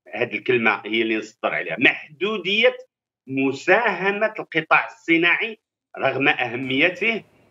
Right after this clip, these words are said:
وقوة المغرب حاليًا على المستوى الإقليمي والإ-، والإفريقي. الثالثة اللي هي أيضًا نقطة مهمة جدًا في هذه المعطيات اللي سولتيني عليهم أستاذ محمد، هي الخدماتي، القطاع الخدماتي.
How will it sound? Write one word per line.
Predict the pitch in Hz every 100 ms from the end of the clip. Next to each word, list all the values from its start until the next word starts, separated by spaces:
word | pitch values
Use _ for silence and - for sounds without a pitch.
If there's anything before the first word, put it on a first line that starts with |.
| _
وقوة | 110 110 143 139 131 131
المغرب | 127 143 165 170 160
حاليًا | - 135 127 127 165 107
على | 127
المستوى | 127 123 - 120 139 - - - -
الإقليمي | 123 135 - 120 123 123 120
والإ-، | 110 107 110 120 131
والإفريقي. | 127 110 - 98 - _ _ _ _ _ _ _ _
الثالثة | 117 117 151 185 196 -
اللي | 104 95 101 101 104
هي | 110
أيضًا | 110 104
نقطة | 107 107 - 113
مهمة | 110 107 107 104
جدًا | 101 131 - 180 196
في | 101
هذه | -
المعطيات | 101 - - 98 95 -
اللي | 95
سولتيني | 92 - 90 95 90
عليهم | 92 98
أستاذ | 98 - 110
محمد، | 165 208 202
هي | 135 170 202
الخدماتي، | - 190 180 175 185 180 - 139 _
القطاع | 147 165 143
الخدماتي. | 147 - 156 151 156 151 - 143